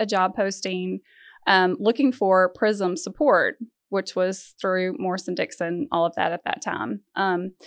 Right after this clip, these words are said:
and it was just a, a skill list of all of these skills related to hardware that I did not have, but,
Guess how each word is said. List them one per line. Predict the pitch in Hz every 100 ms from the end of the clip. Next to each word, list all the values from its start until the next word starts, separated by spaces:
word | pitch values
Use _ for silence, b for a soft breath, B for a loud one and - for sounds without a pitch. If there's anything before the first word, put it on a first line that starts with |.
| B B B
and | 226 226
it | 226 -
was | 233 240 220
just | 277 294 - 254
a, | 214 196
a | 233
skill | - - 302 294
list | 262 247 277 -
of | 214 196 196
all | 214 262 285
of | 233
these | 233 233
skills | - 226 214 214 208 208
related | 208 208 220 214
to |
hardware | 233 202 208 202
that | 185
I | 180
did | 180 247
not | 262 220 233
have, | 208 180 180 196 196
but, | 302 349 208 202 -